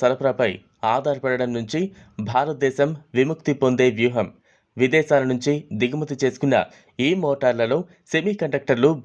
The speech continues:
భాగం మాత్రమే. కు వెళుతున్నప్పుడు జూన్ రెండు వేల ఇరవై రెండులో విటెస్కో టెక్నాలజీస్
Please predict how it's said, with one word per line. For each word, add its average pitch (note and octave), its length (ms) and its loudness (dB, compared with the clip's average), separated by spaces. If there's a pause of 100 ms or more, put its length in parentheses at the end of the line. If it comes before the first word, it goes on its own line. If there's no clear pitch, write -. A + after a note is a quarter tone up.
భాగం B2 280 0 (100)
మాత్రమే. A#2 380 -4 (440)
కు D#3+ 60 2 (100)
వెళుతున్నప్పుడు C3+ 480 2 (460)
జూన్ D3+ 200 6 (280)
రెండు C#3+ 260 -4
వేల C3 100 2 (280)
ఇరవై C3 240 4
రెండులో B2 260 2 (500)
విటెస్కో D#3+ 360 0 (100)
టెక్నాలజీస్ C3+ 560 0